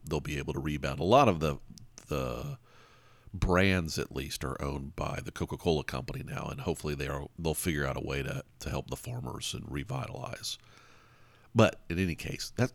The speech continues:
the coffee, you know, it had a distinctive flavor to it, and supposedly it had to do with this microclimate. But it wasn't the only one on the island. There were others,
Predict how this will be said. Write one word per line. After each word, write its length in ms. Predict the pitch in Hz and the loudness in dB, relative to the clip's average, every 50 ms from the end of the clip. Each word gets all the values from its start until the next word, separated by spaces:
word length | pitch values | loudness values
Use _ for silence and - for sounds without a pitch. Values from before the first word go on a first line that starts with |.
| - | -2
the 100 | 107 117 | -2 -2
coffee, 680 | - - - - - 165 175 - - - 60 65 92 - - - - - - - - - - - - - - - - - | -2 -2 -4 -2 0 0 0 0 -2 -2 -2 -2 -4 -6 -8 -14 -20 -20 -20 -20 -18 -16 -14 -14 -14 -14 -14 -16 -10 -6
you 100 | 85 85 | -4 -4
know, 80 | 82 | -2
it 120 | 80 - - | -2 -4 -4
had 440 | 78 92 90 87 82 80 80 82 - - - - - - - - - - - - - | -2 0 2 2 2 2 0 -2 -8 -12 -18 -20 -20 -20 -20 -20 -20 -20 -20 -8 -6
a 80 | - 90 | -4 -2
distinctive 920 | 85 85 - - - 95 87 82 - - 87 82 80 - - - - - - - - - - - - - - - - - - - | 0 0 0 2 2 0 0 0 0 0 2 2 0 -2 -6 -12 -14 -16 -20 -20 -20 -20 -20 -20 -20 -20 -20 -20 -20 -20 -20 -20
flavor 420 | - - - 107 104 98 92 82 82 | -18 0 4 6 6 8 6 4 2
to 280 | - - - 87 73 | 0 -2 0 0 2
it, 120 | 82 85 - | 2 0 0
and 180 | 85 90 - - - - - | -2 -6 -8 -8 -12 -10 -6
supposedly 600 | - - - - 104 92 90 82 87 80 82 85 | -4 -4 0 4 6 6 6 6 2 0 -2 -2
it 80 | - - | -4 -2
had 200 | - - 65 69 | -2 -2 -2 -2
to 60 | 85 | -2
do 180 | 80 - - - | -4 -4 -4 -4
with 120 | - - - | -4 -2 -2
this 160 | 85 - - | -2 -2 0
microclimate. 720 | 107 110 117 113 - 107 - - - - - 67 - - - - - - - - - - - - - - - - - - - - - - - - - - - - - - - - - - - - - - - - - | 0 0 0 0 -2 -4 -6 -6 -6 -6 -6 -6 -6 -8 -10 -10 -16 -20 -20 -20 -20 -20 -20 -20 -20 -20 -20 -20 -20 -20 -20 -20 -20 -20 -20 -20 -20 -20 -20 -20 -20 -20 -20 -20 -20 -20 -20 -20 -20 -20 -20 -2 4
But 100 | - 160 | 6 8
it 80 | 151 143 | 10 10
wasn't 300 | 147 156 143 139 - 113 | 12 10 10 10 6 8
the 80 | 110 107 | 8 8
only 200 | 104 104 104 92 | 10 8 6 4
one 160 | 85 82 78 | 2 0 -2
on 80 | 73 | -2
the 100 | 76 143 | -2 -2
island. 380 | 151 - 98 92 78 71 71 71 | 2 4 4 4 4 2 -2 -2
There 100 | 82 87 | 0 0
were 240 | 87 87 90 - - | 0 0 0 0 0
others, 500 | - - - - - 92 - - - | -2 -2 -2 -2 -2 -2 -4 -6 -10